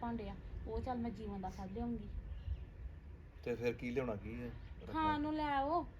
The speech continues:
Speaker 1: ਵੇਖ ਲਓ ਤੇ ਸਮੋਸੇ ਲਿਆਉਣੇ ਆ ਕਿ ਘਰ ਪਕੌੜੇ ਕੱਢਣੇ ਆ।
Speaker 2: ਮੈਂ ਤਾਂ ਕਹਿੰਦਾ ਸਮੋਸੇ ਲੈ ਆਈਏ।
Speaker 1: ਸਮੋਸੇ ਲੈ ਆਓ ਤੇ ਨਾਲ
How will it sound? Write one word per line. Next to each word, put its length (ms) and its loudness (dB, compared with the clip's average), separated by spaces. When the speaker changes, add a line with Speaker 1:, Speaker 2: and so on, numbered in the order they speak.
Speaker 1:
ਵੇਖ 240 4
ਲਓ 220 2
ਤੇ 60 -2
ਸਮੋਸੇ 440 0
ਲਿਆਉਣੇ 340 0
ਆ 40 -2
ਕਿ 80 -4
ਘਰ 200 2
ਪਕੌੜੇ 340 -2
ਕੱਢਣੇ 260 -4
ਆ। 60 -4
Speaker 2:
ਮੈਂ 380 0
ਤਾਂ 100 -2
ਕਹਿੰਦਾ 280 0
ਸਮੋਸੇ 400 -4
ਲੈ 120 -2
ਆਈਏ। 240 -2
Speaker 1:
ਸਮੋਸੇ 380 2
ਲੈ 140 2
ਆਓ 140 0
ਤੇ 100 -2
ਨਾਲ 380 2